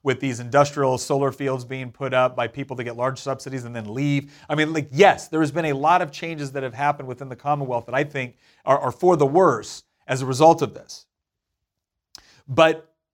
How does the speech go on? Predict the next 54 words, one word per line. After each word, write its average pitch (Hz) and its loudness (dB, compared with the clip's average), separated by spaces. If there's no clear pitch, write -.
what's 156 2
interesting 139 4
is 143 -2
some 208 2
of 226 -4
the 208 2
things 180 -4
that 156 -2
they 147 -2
tried 190 2
to 170 -6
get 139 -2
through 135 -2
that 123 -6
didn't 190 -6
quite 160 -2
make 123 -6
it. - -20
And 156 2
so 156 6
this 151 4
is 226 -4
what 196 4
we 170 4
have 151 4
to 156 -4
look 139 -2
at, 101 -16
right? 143 0
It's 156 -2
not 214 8
all 240 6
the 214 2
stuff 202 0
that 165 -12
they've 151 -2
already 156 2
done. 147 0
It's 135 -8
the 147 -8
stuff - -2
that 165 -12
they're 139 -2
telling 214 -4
us 185 -4
they 170 -4
will 160 -2
do 135 -2
if 151 0
they 147 2
win 160 0
this 156 -4
election 135 -2
cycle. 113 -12